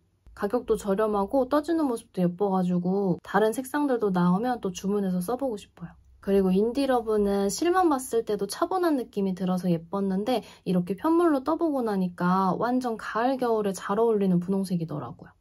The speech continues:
색상이 주는 포근한 느낌도 좋고 아까 말했듯이 코들도 비교적 고르게 잘 떠져서 마음에 들어요.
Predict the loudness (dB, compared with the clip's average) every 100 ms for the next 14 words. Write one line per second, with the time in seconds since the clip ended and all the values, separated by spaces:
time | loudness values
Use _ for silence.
0 | _ _ -6 -4 0 2 2 0 -2 -2
1 | -2 0 2 2 0 -2 0 0 -2 -4
2 | -8 -2 2 2 0 -4 -4 0 0 0
3 | -2 -6 -2 -4 -4 -4 0 0 -2 -4
4 | -2 0 -2 -2 0 0 0 -2 -4 -4
5 | -2 -2 -2 -4 -4 -4 -6 -10